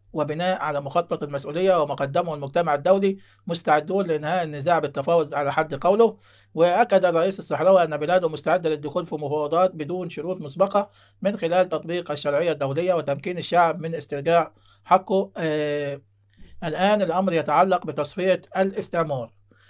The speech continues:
قائلا أن هناك تقاعس في السنوات الأخيرة داخل البرلمان الأوروبي لم يتغير وهو سيء، وقد تبين في الوقت أنه،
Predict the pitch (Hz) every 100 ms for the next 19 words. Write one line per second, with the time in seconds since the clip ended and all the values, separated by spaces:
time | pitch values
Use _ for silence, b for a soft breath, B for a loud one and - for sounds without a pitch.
0 | _ 160 165 208 180 156 170 180 160 139
1 | 180 175 139 151 160 185 151 170 175 165
2 | 170 156 143 143 143 180 156 147 175 190
3 | 185 196 165 156 139 143 190 175 151 139
4 | 139 180 196 156 143 139 139 175 180 160
5 | 143 143 190 - 143 156 175 180